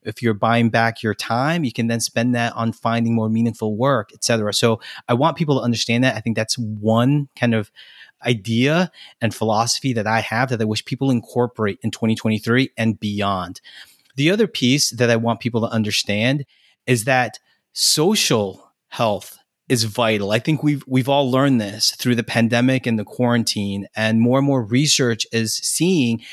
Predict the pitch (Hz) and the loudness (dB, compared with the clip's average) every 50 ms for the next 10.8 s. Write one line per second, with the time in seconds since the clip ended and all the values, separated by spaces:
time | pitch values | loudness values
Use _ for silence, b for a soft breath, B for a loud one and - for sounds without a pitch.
0 | B B B - 127 123 135 135 131 - - - 127 - - - - 127 117 120 | B B B -4 -2 0 0 0 -2 -2 -6 -8 -8 -8 -8 -6 -2 -2 -2 -2
1 | - _ - 151 160 170 165 - - 120 110 107 104 101 107 113 - 135 123 - | -4 _ -2 0 0 0 0 0 0 0 0 2 2 0 0 -2 -2 -4 -4 -2
2 | 147 156 165 160 - B B B B B B - 170 196 214 208 185 - 143 - | 0 0 0 -2 -4 B B B B B B -2 0 2 2 2 0 -2 -4 -2
3 | - 151 143 - 156 143 135 - 131 123 117 - - - 123 127 127 123 127 139 | 0 0 0 0 0 0 0 2 0 -2 -2 -2 -2 0 2 4 4 4 4 4
4 | 147 143 - - - 117 107 104 95 90 - _ _ _ _ _ - 113 110 127 | 2 2 2 2 0 0 0 -2 -4 -6 -12 _ _ _ _ _ -8 -4 -2 0
5 | 135 147 139 120 104 101 107 - - - b b b b b b b b - 135 | 2 2 2 0 -2 -4 -8 -10 -12 -12 b b b b b b b b -2 -2
6 | 139 - - 147 143 135 127 117 b b b b b - 147 151 175 208 220 196 | 0 0 0 2 2 0 0 -4 b b b b b -2 -2 0 2 2 2 2
7 | 165 147 135 127 123 B B B B - 147 - - - 160 170 175 156 - - | 2 2 0 -2 -4 B B B B -4 -2 -2 -2 -2 -2 -2 -2 -4 -6 -10
8 | - - - 156 165 160 147 127 113 101 92 - _ b b b b b b - | -6 -2 -2 0 2 2 2 2 0 -2 -4 -10 _ b b b b b b -2
9 | - 135 - - - - 143 139 135 131 131 127 127 127 123 117 113 110 - - | 0 0 0 0 -2 0 0 2 2 2 2 2 2 2 2 2 0 0 -2 -4
10 | - 117 117 117 117 113 - - - 113 104 98 95 101 98 - | -4 -2 0 0 0 -2 -4 -2 -2 0 0 -2 -4 -6 -8 -10